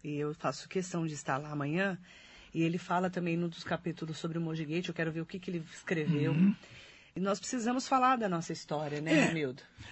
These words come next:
Speaker 2: Quem, quem não, não, não tem
Speaker 1: O jornalista
Speaker 2: história,
Speaker 1: tem esse papel
Speaker 2: quem,
Speaker 1: também.
Speaker 2: quem não conhece a história, repete os fatos.
Speaker 1: Uhum.
Speaker 2: E o grande problema é esse.
Speaker 1: Muitas vezes os erros também.
Speaker 2: Exatamente,
Speaker 1: Uhum.
Speaker 2: exatamente.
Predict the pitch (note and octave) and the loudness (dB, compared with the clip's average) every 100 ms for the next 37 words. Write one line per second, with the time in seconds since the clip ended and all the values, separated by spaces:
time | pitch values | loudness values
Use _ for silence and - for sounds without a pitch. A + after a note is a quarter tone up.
0 | - C4+ - A4 F#4+ G3+ E3 D#3 E3 C#3+ | 4 4 8 8 10 10 8 6 6 4
1 | C#3+ D3 C3+ A2+ G#2 C#3 A#2+ G#2+ E3+ F3+ | 2 2 2 -2 -2 0 2 2 2 4
2 | F3 F3+ E3+ - A3+ A#3+ A#3 A#3+ G#3+ - | 6 8 8 4 2 0 -2 -4 -6 -2
3 | E3+ D3 C#3+ - C#4 B3+ C#3 C#4 G#3 F3+ | 0 0 -2 6 8 8 8 10 10 10
4 | E3+ D3 - B2 - - F3+ E3+ F3 G3 | 6 6 2 -2 -2 2 4 6 8 6
5 | - F3+ E3+ F#3+ E3+ - B2+ B2+ - - | 6 4 4 2 0 0 -6 -6 -6 -6
6 | - - F3+ F3 E3 F#3 - _ - F3+ | -6 -8 -6 -6 -6 -10 -18 _ 0 2
7 | D#3+ A3+ A#3+ F3+ E3 G3+ A#3 F#3 F3+ - | 4 4 4 4 4 4 6 6 6 4
8 | G3 F3 F3+ G#3 F3 E3+ E3+ C#3+ C3+ A2+ | 0 0 -2 -2 -2 -2 -2 -4 -2 4
9 | - F4 C4 G#3 - - F#2+ D3+ G#3 - | 4 6 4 4 2 -4 -4 2 2 2
10 | - A#3+ G#3 - | 0 0 -2 -6